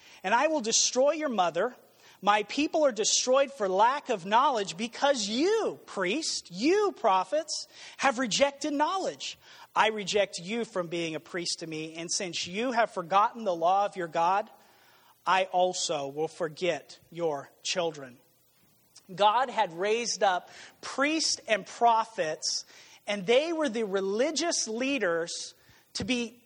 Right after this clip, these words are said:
teaching the people the word of God. The priests led in worship. The prophets here were supposed to bring God's word to the people. The priests instituted the sacrifices and,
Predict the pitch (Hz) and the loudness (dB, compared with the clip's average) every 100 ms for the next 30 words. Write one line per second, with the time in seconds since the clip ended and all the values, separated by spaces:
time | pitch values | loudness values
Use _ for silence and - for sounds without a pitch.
0 | _ - - 339 370 349 370 359 285 - | _ -12 -6 0 0 0 0 0 -2 -4
1 | - 302 311 320 226 202 196 220 269 262 | -4 -4 0 0 0 0 0 2 0 -2
2 | 311 370 285 - _ _ _ _ - - | -6 -6 -8 -10 _ _ _ _ -20 -20
3 | - 190 - 285 311 277 214 226 277 285 | -10 -8 -2 0 0 -2 0 2 2 -2
4 | 254 294 349 - 175 - _ _ _ _ | 0 0 0 -2 -4 -8 _ _ _ _
5 | _ _ _ _ _ _ _ _ - 196 | _ _ _ _ _ _ _ _ -6 -2
6 | - 262 349 320 262 - - 247 233 220 | 4 4 4 0 0 0 2 2 4 2
7 | 220 240 - 262 - 233 170 233 277 277 | 0 -2 0 0 0 -6 -4 -2 0 0
8 | 277 262 233 233 285 294 - 269 269 - | 2 2 -2 0 0 0 -2 -4 -4 -4
9 | 349 - 190 123 - - - 202 196 - | -6 -4 -6 -6 -12 -20 -12 -8 -6 -2
10 | 302 - - - - 208 - 285 311 - | -2 -2 -6 -8 -12 -12 -6 -4 -4 -6
11 | 277 - 302 311 240 220 - 302 311 - | -6 -4 -2 -2 0 0 2 0 0 -2
12 | 269 - 220 202 214 196 196 | 0 2 2 2 -4 -2 -2